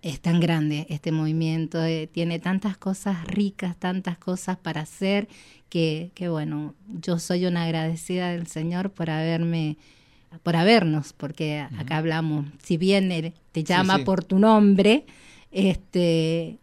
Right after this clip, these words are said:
Speaker 1: eh, habernos tocado como matrimonio para poder vivir esta
Speaker 2: Claro.
Speaker 1: experiencia tan linda.
Speaker 2: La tarea pastoral esta que comentabas recién, siempre,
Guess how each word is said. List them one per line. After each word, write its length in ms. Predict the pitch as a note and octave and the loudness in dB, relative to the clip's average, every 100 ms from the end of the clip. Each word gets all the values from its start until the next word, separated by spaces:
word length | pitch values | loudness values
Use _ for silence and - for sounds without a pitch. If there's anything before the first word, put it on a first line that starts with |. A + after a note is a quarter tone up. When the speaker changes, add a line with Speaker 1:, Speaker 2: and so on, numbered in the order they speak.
| - - | -20 -4
Speaker 1:
eh, 220 | E3+ D#3 | 0 0
habernos 540 | D3 D#3+ F#3 F#3+ F3+ - | 0 2 2 4 2 0
tocado 460 | E3 E3 E3 F3+ | -2 0 0 0
como 220 | F3 E3+ | 0 -2
matrimonio 800 | D#3 D3+ D3 D#3+ E3 F3 F3+ F#3+ | -2 -4 -4 0 0 2 2 0
para 280 | F#3 D3+ D#3+ | -2 -4 -4
poder 340 | D#3+ D#3 E3 | -4 -2 0
vivir 280 | E3 E3 E3 | 2 2 2
esta 140 | E3 D#3+ | 0 -2
Speaker 2:
Claro. 60 | D3+ | -4
Speaker 1:
experiencia 580 | A#2 D3+ D#3 D#3+ - D3+ | -4 -4 -2 -2 -4 -4
tan 220 | C#3 C#3+ | -4 -4
linda. 340 | C#3 D3 C#3+ C3 | -4 -4 -8 -10
Speaker 2:
La 80 | |
tarea 320 | A2+ B2+ E3+ D3 | -4 2 2 2
pastoral 380 | C3+ B2+ C#3+ | 0 0 2
esta 180 | D3 D3+ | 2 0
que 100 | B2 | -2
comentabas 520 | A#2+ A#2 A2 C#3 C#3+ | -4 -4 -4 -4 -4
recién, 300 | A#2 A2+ D3 | -4 -4 -4
siempre, 420 | C#3 D3+ C#3+ D3 | -2 -2 0 0